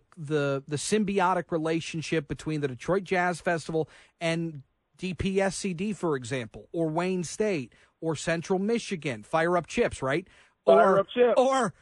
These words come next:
Speaker 2: Fire
Speaker 1: or,
Speaker 2: Up Chips.
Speaker 1: or U of M, or Michigan State, or whatever it is. So the, the, the educational aspect of this starts from, it can start very young and then go,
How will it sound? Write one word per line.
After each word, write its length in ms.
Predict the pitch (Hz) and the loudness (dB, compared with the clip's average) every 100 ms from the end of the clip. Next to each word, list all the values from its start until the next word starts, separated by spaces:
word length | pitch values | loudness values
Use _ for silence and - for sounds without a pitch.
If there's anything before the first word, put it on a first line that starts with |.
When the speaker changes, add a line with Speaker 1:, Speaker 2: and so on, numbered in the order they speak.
| - | -2
Speaker 2:
Fire 220 | 143 202 | 2 4
Speaker 1:
or, 140 | - 233 | 4 4
Speaker 2:
Up 60 | |
Chips. 200 | 233 202 - | 2 2 2
Speaker 1:
or 180 | 220 214 | 2 2
U 260 | 196 233 | 2 2
of 140 | 220 247 | 2 2
M, 320 | 269 226 180 | 2 2 2
or 80 | 170 | 2
Michigan 420 | 190 - 190 196 | 0 0 -2 -2
State, 420 | - 247 226 170 | 0 2 2 0
or 60 | 156 | 0
whatever 400 | 160 180 185 208 | 2 2 2 2
it 60 | |
is. 160 | 233 175 | 2 2
So 220 | 226 220 | 0 0
the, 180 | 202 226 | 0 -2
the, 300 | 190 214 214 - | 0 0 0 -4
the 280 | 170 202 - | -2 -2 0
educational 1040 | 214 269 226 240 - 220 226 - 214 196 - | 0 0 0 -6 -4 -2 -2 0 -2 -2 -2
aspect 640 | 165 170 - 156 139 _ - | -2 -2 -2 -2 -4 _ -10
of 200 | 127 117 | -8 -6
this 300 | 113 113 - - _ _ - | -10 -10 -16 -20 _ _ -14
starts 440 | - 185 180 - | -2 2 0 -2
from, 280 | - 165 147 | 0 0 0
it 120 | 180 - | -6 -2
can 180 | 170 | -2
start 260 | - 175 151 | 0 0 0
very 300 | 147 139 123 | 0 0 0
young 400 | 135 185 214 220 | 0 2 2 -2
and 100 | 175 | -4
then 120 | 170 156 | -4 0
go, 320 | 156 170 | 0 2